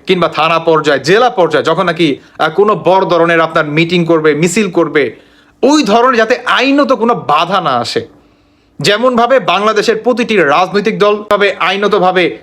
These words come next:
সহায়তা পাবে, সাপোর্ট পাবে, ঠিক সেম সাপোর্ট কিংবা সেম ক্যাটাগরিতে যাতে আওয়ামী লীগও পায়, এটার প্রতিও কি খেয়াল রাখতে হবে। আর খেয়াল না রেখেও যেতে পারবে না, কারণ এই নির্বাচনে আপনার জাতিসংঘ কিন্তু কঠিনভাবে কিংবা বিশেষভাবে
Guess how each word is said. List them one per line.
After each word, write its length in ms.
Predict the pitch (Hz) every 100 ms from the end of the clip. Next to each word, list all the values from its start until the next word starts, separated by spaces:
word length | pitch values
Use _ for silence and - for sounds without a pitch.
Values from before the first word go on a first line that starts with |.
| -
সহায়তা 420 | - 185 214 226
পাবে, 300 | 208 202 208 208
সাপোর্ট 500 | - 180 175 220 214
পাবে, 280 | 214 240
ঠিক 320 | 240 233 180 - _
সেম 420 | - - 233 262 233
সাপোর্ট 640 | - 165 165 233 233 -
কিংবা 220 | 185 160
সেম 460 | - - 214 208 117 - _ _
ক্যাটাগরিতে 580 | 196 196 214 214 226 233
যাতে 240 | 240 277 -
আওয়ামী 360 | 156 180 190 190
লীগও 220 | 175 151
পায়, 220 | 117 101 - _ _ -
এটার 300 | 196 247 240
প্রতিও 280 | 247 254 247
কি 280 | 269 147 -
খেয়াল 240 | 160 165
রাখতে 240 | 160 - 127
হবে। 240 | 120 98 - _ _ _ _ -
আর 160 | 233 247
খেয়াল 240 | 277 285
না 220 | 240 254
রেখেও 320 | 269 269 277
যেতে 220 | 175 196 -
পারবে 220 | 180 175
না, 60 |
কারণ 300 | 165 196 170 156 _ _
এই 200 | 175 208
নির্বাচনে 640 | 214 214 214 220 208 165 123 _ -
আপনার 480 | 165 175 175 156
জাতিসংঘ 580 | 127 170 196 185 185 185
কিন্তু 340 | 165 190 185 170
কঠিনভাবে 640 | 220 214 269 233 170 175
কিংবা 200 | 165 180
বিশেষভাবে 720 | 151 127 170 226 196 214 254